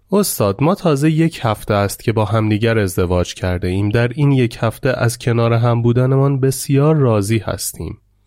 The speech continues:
آیا امکان دارد که روزی ما دو نفر با همدیگر دعوایمان شود و حرمت همدیگر را بشکنیم و به یکدیگر توهین کنیم؟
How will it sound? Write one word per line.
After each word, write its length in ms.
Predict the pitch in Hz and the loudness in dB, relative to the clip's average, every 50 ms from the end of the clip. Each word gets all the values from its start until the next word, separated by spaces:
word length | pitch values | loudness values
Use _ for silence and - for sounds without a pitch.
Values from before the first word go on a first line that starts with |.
| _ _ _ _ - | _ _ _ _ -2
آیا 220 | 190 220 226 240 214 | 0 2 2 2 2
امکان 480 | 151 147 139 135 - - 151 160 165 | 2 0 0 0 0 2 2 2 4
دارد 400 | 160 160 160 156 143 110 107 - | 4 4 2 4 2 0 -2 -4
که 160 | - - 123 107 | -4 -2 -2 -2
روزی 480 | 98 98 104 104 104 101 - 107 98 | 0 0 0 0 0 0 -2 -4 -2
ما 200 | 98 98 98 98 | 0 0 0 0
دو 160 | 98 - 101 | 0 0 0
نفر 380 | 98 95 95 - - - 104 101 | 0 0 -2 -2 -2 -2 -2 -2
با 180 | 101 104 104 98 | 0 0 -2 0
همدیگر 560 | 95 113 107 107 104 104 98 104 110 104 107 | 0 0 0 0 -2 -2 -2 0 0 0 0
دعوایمان 840 | 101 104 107 104 - - 113 110 117 127 131 123 107 98 95 90 92 | 0 0 0 0 0 -2 -2 0 0 2 2 2 0 0 0 -2 -2
شود 420 | - - 98 92 95 95 95 104 | -2 -4 -2 -2 -2 -2 0 0
و 80 | 107 107 | -2 0
حرمت 480 | 107 123 123 123 120 135 143 139 - | 2 2 2 4 2 2 0 0 0
همدیگر 580 | 143 120 113 110 104 104 101 98 - 110 104 104 | 0 0 2 0 0 0 -2 -2 -2 0 0 0
را 180 | 101 101 98 | 0 0 -2
بشکنیم 680 | 95 - 131 139 - - 123 117 - 113 107 104 104 107 | 0 0 -2 -2 0 -2 -4 -2 -2 -2 -2 0 0 -2
و 80 | 104 98 | 0 0
به 120 | 101 101 | 0 0
یکدیگر 560 | 98 101 98 - - - 98 87 98 95 95 | 0 0 -2 -4 -6 -8 -4 -2 0 0 0
توهین 480 | 92 - - 104 95 - - 104 95 95 | -2 -2 -4 -4 -4 -4 -4 -4 -4 -4
کنیم؟ 580 | - - 98 92 92 92 98 107 120 135 139 | -4 -4 -4 -4 -2 -4 -4 -4 -6 -6 -10